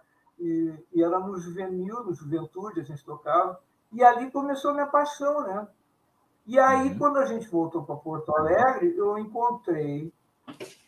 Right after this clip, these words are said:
Speaker 1: encontrei o, o Coé, encontrei o Gonô, que é o Jorge, que to-,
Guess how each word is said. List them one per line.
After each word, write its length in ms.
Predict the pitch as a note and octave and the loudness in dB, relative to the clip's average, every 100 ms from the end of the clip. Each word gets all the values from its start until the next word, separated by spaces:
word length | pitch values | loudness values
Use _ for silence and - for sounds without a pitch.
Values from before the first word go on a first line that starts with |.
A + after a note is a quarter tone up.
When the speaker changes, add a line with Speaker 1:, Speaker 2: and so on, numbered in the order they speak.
| - | -14
Speaker 1:
encontrei 760 | G#3+ G#3 G3 F3+ - F#3 F3+ F3+ | -12 -4 -2 -2 0 4 6 6
o, 80 | F#3 | 2
o 400 | - - G#3+ G3 | -6 -6 -8 -4
Coé, 720 | B3+ A#3+ B3 A3+ G#3+ B3 - - _ _ _ _ - | 6 8 10 8 8 8 6 -4 _ _ _ _ -14
encontrei 760 | A3 A#3 A3+ A3 - G#3 G3+ | -12 -6 -4 -4 -2 -2 -2
o 100 | G#3 | -4
Gonô, 720 | G3 G3+ A3+ A3+ A3 B3 C4+ C4+ | -6 6 6 6 4 6 6 4
que 80 | |
é 60 | E3+ | 0
o 120 | D#3+ | -2
Jorge, 440 | C#3+ F3 G3 - - | 2 6 6 4 -2
que 60 | - | -10
to-, 160 | D3+ | -10